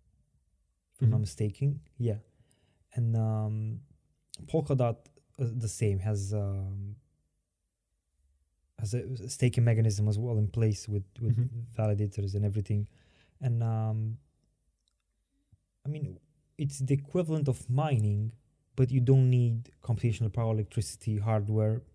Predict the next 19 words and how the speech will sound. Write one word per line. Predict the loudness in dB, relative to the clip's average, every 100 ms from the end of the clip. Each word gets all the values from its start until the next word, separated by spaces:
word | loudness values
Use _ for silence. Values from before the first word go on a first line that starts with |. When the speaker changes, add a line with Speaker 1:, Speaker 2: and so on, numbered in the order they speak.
| _
Speaker 1:
such | -10 -6 -6
and |
such | -4 -6
and | -4
such, | -4 -4 -8 _ _ _ -20 _ _ -6
uh, | -2 -2 0
in | 0
order | 2 0 -2
to | -2 -2 0
get | 0 0 -2
returns. | -2 2 6 6 4 -2
You | -4 -2
only | 0 2 2
need | 2 2 2 -2 -8 -6
to | -2
be | 0 0
invested | 2 2 0 -2 -6 -6 _
in | -2 0
the, | 0 0 -2